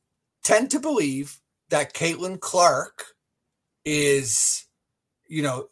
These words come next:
the brand of Caitlin Clark, the, the brand of Angel Reese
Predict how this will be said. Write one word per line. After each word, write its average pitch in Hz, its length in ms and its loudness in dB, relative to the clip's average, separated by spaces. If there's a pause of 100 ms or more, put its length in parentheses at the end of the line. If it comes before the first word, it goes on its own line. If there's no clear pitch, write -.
(100)
the 143 220 -6
brand 143 520 0
of 131 120 -10
Caitlin 143 300 -2
Clark, 127 300 -6
the, 120 120 -8 (300)
the 151 100 0
brand 143 440 0
of 131 80 -4
Angel 131 300 -4
Reese 120 520 -4